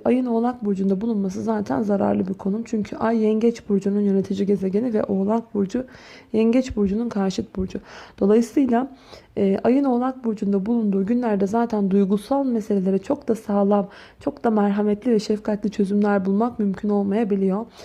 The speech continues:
Olaylara biraz daha gerçekçi ve realist bir a-,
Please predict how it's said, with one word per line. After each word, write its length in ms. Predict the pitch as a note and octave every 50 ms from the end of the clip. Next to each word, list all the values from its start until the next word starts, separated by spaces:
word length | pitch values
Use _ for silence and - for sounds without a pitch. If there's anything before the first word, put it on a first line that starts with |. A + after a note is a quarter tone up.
| - - - - - -
Olaylara 520 | G#3+ G#3 G#3 G3+ G#3 G#3+ A3 A#3 B3 G3+
biraz 360 | G#3+ G#3+ G#3+ G#3+ G#3 F#3+ F#3+
daha 340 | G#3 G3+ A3 A#3+ A#3 - - -
gerçekçi 680 | F#3+ G3+ G3+ G3+ F#3+ F#3+ - G#3 G3+ - - - G#3+ G3+
ve 100 | G3 F#3+
realist 580 | F#3+ F#3+ F#3+ F#3+ F#3+ G#3 G3+ - - - A3+
bir 260 | A3 G#3 G#3 - - -
a-, 160 | G#3 G3+